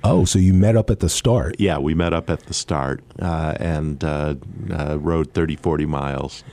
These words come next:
Speaker 2: uh, together, which was just super.
Speaker 1: So how inspiring and cool is that to ride with your patients?
Speaker 2: Uh, tremendously, uh, tremendously so. Uh,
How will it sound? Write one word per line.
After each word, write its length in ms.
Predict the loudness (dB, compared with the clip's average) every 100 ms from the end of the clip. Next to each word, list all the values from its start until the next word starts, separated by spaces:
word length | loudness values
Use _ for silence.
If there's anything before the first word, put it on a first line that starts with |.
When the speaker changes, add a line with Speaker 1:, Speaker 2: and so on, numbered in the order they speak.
| -6
Speaker 2:
uh, 320 | -4 -2 -4 -6
together, 400 | -4 -4 -2 -4
which 240 | -4 -8
was 100 | -10
just 240 | -4 -6
super. 420 | -2 -4 -4 -6 -6 -16 -2
Speaker 1:
So 160 | 0
how 480 | 4 4 4 4 2 0
inspiring 680 | 2 2 2 2 4 6 6
and 140 | 4
cool 260 | 4 4 4
is 120 | 2
that 200 | 2 2
to 100 | 2
ride 280 | 2 4 4
with 180 | 2 4
your 140 | 2
patients? 600 | 4 2 2 0 -4 -6 -2
Speaker 2:
Uh, 180 | 0
tremendously, 800 | 0 0 2 2 0 -2 -4 -4 -8 -16 -6
uh, 200 | -2 -2
tremendously 720 | -2 0 0 0 -4 -2 -2
so. 420 | -2 -2 -2 -2
Uh, 220 | -2 -2